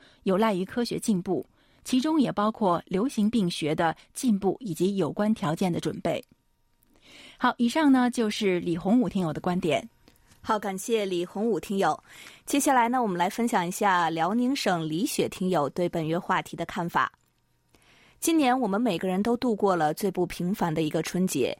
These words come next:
Speaker 2: 原本欢乐喜庆的节日，却笼罩出生命的威胁，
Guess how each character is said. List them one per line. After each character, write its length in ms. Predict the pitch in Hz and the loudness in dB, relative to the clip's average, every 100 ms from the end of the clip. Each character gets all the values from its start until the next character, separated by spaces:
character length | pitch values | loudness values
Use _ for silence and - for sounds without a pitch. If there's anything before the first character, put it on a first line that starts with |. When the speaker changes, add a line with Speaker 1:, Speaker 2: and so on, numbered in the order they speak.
| _ _ | _ _
Speaker 2:
原 160 | - 214 | 0 2
本 240 | 220 180 | 2 0
欢 180 | 175 226 | -2 0
乐 120 | 220 | 2
喜 240 | 190 - 147 | 0 -2 -4
庆 180 | - 196 | -2 0
的 80 | |
节 220 | 170 156 147 | 0 0 2
日， 220 | 185 - - - | 0 0 -8 -6
却 220 | - 214 | 0 2
笼 220 | 202 165 | 2 -2
罩 220 | 170 185 | 0 0
出 240 | 175 - 196 | 0 -2 -2
生 220 | - 220 | 0 2
命 140 | 214 | 2
的 100 | 156 | 0
威 180 | 139 190 | -2 -2
胁， 300 | 220 - 101 | 0 0 -2